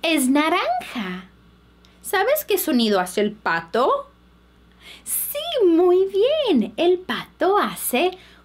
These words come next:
cuac, cuac, cuac. <laughs> Cuac, cuac, cuac.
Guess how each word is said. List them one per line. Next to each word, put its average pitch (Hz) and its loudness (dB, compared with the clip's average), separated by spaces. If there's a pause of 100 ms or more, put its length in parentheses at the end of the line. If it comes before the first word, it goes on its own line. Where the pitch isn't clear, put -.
cuac, 403 -6
cuac, 392 -6
cuac. 415 -6 (160)
<laughs> - -
Cuac, 440 -4
cuac, 523 -2
cuac. 539 -4